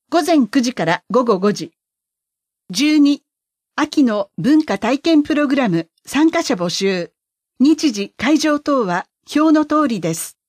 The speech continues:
表、プログラム六件、日時、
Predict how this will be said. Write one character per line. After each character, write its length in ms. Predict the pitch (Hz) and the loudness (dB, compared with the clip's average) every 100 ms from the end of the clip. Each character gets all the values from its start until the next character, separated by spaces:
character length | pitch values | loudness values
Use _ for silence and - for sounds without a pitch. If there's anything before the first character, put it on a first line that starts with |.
| _ _ _ - | _ _ _ -4
表、 400 | 269 269 254 226 _ _ _ _ | 0 2 0 -4 _ _ _ _
プ 100 | 262 | -2
ロ 120 | 320 | 0
グ 100 | 311 | 0
ラ 120 | 311 269 | 0 0
ム 220 | 190 - _ | -4 -8 _
六 200 | - 294 - | -4 -4 -2
件、 320 | 220 175 147 - _ _ _ | -4 -2 -4 -10 _ _ _
日 340 | 269 302 294 | 2 2 0
時、 220 | 185 165 | -2 -6